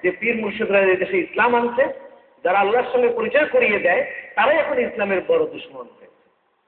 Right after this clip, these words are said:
তাহলে আজ আমাদের অবস্থান পরিষ্কার হতে হবে এবং কাদের কাছে গিয়ে আমরা আল্লাহকে পাবো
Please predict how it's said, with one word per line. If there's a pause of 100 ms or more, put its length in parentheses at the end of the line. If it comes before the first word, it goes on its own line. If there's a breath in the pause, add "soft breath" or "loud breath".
(100)
তাহলে
আজ
আমাদের
অবস্থান
পরিষ্কার
হতে
হবে (380)
এবং (100)
কাদের
কাছে
গিয়ে
আমরা
আল্লাহকে
পাবো